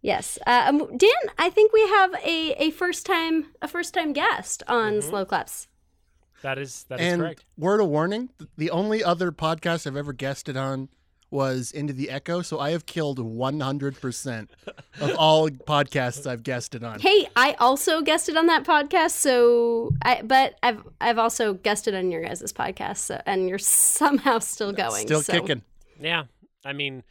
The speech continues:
Speaker 2: I think the only common denominator with podcasts that die is, well, it's Clark. Um,
Speaker 1: I was about to say Clark.
Speaker 2: Yeah.
Speaker 1: Are we
Speaker 2: You
Speaker 1: going
Speaker 2: hate it.
Speaker 1: Clark?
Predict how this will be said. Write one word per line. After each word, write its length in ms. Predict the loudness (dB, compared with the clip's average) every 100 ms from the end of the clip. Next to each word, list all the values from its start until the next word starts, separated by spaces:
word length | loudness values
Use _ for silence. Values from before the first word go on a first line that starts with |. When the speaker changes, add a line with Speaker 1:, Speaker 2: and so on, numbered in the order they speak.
| _ _ _ _
Speaker 2:
I 60 | -8
think 220 | -6 -2
the 380 | -2 -2 -4 -10 _ _
only 300 | -2 0 0
common 340 | 0 -4 -4 -6
denominator 600 | -6 -6 -6 -8 -8 -8
with 160 | -10 -6
podcasts 480 | -6 -4 -6 -8 -10
that 160 | -12
die 320 | -8 -8 -8 -10
is, 440 | -10 -12 -16 -20 _ -20 -20 _ _ _ _ _ _ _ _ _ _ _
well, 220 | 2 2 2
it's 160 | -4
Clark. 380 | -10 -12 -12 _ _ 2
Um, 280 | 4 4 2
Speaker 1:
I 20 |
was 100 | 2
about 100 | 0
to 40 |
say 160 | 0 0
Clark. 380 | 0 0 -2 -10 -20 -20
Speaker 2:
Yeah. 200 | -18 -18 -20 _ _
Speaker 1:
Are 80 | -4
we 100 | 0
Speaker 2:
You 20 |
Speaker 1:
going 140 | 0 0
Speaker 2:
hate 40 |
it. 60 | 0
Speaker 1:
Clark? 300 | -2 -4